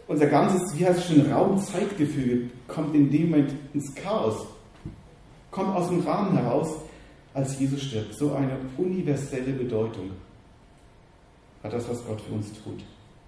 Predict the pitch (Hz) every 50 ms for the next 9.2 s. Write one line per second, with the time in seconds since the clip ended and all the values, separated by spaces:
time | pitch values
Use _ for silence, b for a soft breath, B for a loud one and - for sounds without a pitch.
0 | - - - - - - - - - - - - - - 107 110 110 123 139 -
1 | - - 104 101 101 107 110 104 - - - 98 98 113 110 - - - - -
2 | - - - - - - - - 104 107 104 104 104 98 92 90 90 90 - -
3 | - - - - - - - - - - - - - - - - - - - -
4 | - - - B B B B B B - 123 120 - 139 - 190 202 190 180 -
5 | - 151 156 175 - - 147 143 147 - - 135 143 143 139 - - - 143 139
6 | - - 113 107 - - 98 98 131 135 - - - 160 175 180 180 - 143 147
7 | 143 139 127 - - 120 123 127 147 151 151 - - - 127 139 - - 95 -
8 | - 143 - - - 160 143 - 143 135 - - 143 135 131 - 180 - - -
9 | 104 98 98 B